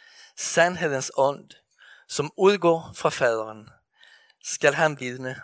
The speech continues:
om mig. Men også I skal vidne, for I har været med mig fra begyndelsen. Sådan har jeg talt til jer, for at I ikke skal falde fra.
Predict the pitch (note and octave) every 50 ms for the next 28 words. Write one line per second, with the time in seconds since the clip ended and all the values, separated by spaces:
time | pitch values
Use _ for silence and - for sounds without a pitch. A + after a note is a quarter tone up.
0 | _ - C3 A#2 G#2+ F#2+ - - - - _ _ - _ _ _ _ _ _ _
1 | _ _ _ _ _ _ - _ _ _ _ _ _ _ _ _ _ _ _ _
2 | _ - D3 E3+ F3+ F#3 G3 G3+ - - - - G3+ G3+ G3+ - - G3 F3+ E3
3 | C#3+ C3 A2 G2 G2 G2+ - - - - _ _ _ _ _ _ _ _ _ -
4 | _ _ - - D#3 D#3 E3+ E3+ D#3 D#3 D#3 D#3 D#3 D#3 - E3+ F3 F#3 F3+ E3+
5 | E3 D#3+ D#3+ E3 E3 D#3+ - - - - - - D#3 - D3+ D3+ - D3 D3 -
6 | A#2+ B2 A#2 - - - - - _ - - - _ _ _ _ _ _ _ _
7 | _ _ _ _ _ _ _ _ _ _ _ _ _ _ _ - - _ - -
8 | - G3 F#3 F3+ F3+ F3 F#3 E3+ E3+ E3+ E3 - - F#3+ F3+ E3+ F3 - - -
9 | D#3+ C#3+ B2 A2 G#2 - - - - _ _ _ _ _ _ _ _ _ _ _
10 | _ _ _ _ _ _ _ - - - D3 C#3 C#3 - D#3 - - D#3+ C#3+ -
11 | _ - D3+ - - _ _ _ _ _ - - - C#3+ C#3 - - C3+ C3 C3+
12 | B2+ - - - - - - -